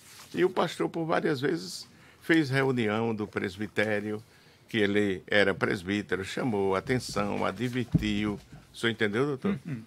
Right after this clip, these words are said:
Speaker 2: Estou
Speaker 1: Mas
Speaker 2: ouvindo.
Speaker 1: foi inútil, foi inútil. Parece que piorava, provocava ele em cima do púlpito, entendeu?
Speaker 2: Sim.
Speaker 1: Então ele me procurou como presidente da igreja e me disse que,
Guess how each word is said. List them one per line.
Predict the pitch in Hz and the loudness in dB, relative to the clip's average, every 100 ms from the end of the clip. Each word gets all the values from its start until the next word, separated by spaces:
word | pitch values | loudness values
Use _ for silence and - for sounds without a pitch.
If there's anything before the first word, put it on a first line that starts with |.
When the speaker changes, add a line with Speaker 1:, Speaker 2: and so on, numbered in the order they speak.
| - | -18
Speaker 2:
Estou | - 220 | -8 0
Speaker 1:
Mas | 370 - | 0 0
Speaker 2:
ouvindo. | - | 2
Speaker 1:
foi | 240 | 2
inútil, | 214 180 180 - - - - - - | 4 0 -2 -6 -20 -20 -20 -20 -2
foi | 151 | 0
inútil. | 160 131 135 113 | 2 2 0 0
Parece | 120 123 135 | 0 0 -2
que | - | -4
piorava, | 160 180 175 123 139 143 92 101 - | -6 -2 0 2 2 2 0 -2 0
provocava | 143 151 151 120 131 127 | 0 2 0 0 2 2
ele | 139 | 2
em | 131 | -2
cima | - 220 | -4 -2
do | 175 139 | -2 -4
púlpito, | - 127 - 113 - 80 - _ _ - | -4 -4 -4 -8 -8 -10 -12 _ _ -8
entendeu? | 104 117 107 98 123 - | -2 0 2 2 0 -6
Speaker 2:
Sim. | - - - - - - - - - | -18 -20 -20 -20 -20 -20 -20 -20 4
Speaker 1:
Então | 175 190 202 208 | 6 8 8 10
ele | 220 226 | 10 10
me | 202 | 8
procurou | - 147 110 107 123 147 | 8 6 6 8 8 8
como | 151 113 | 4 2
presidente | 107 104 87 95 98 | 4 2 4 0 0
da | - | 0
igreja | 90 98 143 151 101 | 0 2 4 4 4
e | 113 | 2
me | 135 160 | 2 -2
disse | 135 151 160 - 160 | 0 -2 -2 -6 -8
que, | - 156 165 175 190 | -2 2 2 2 0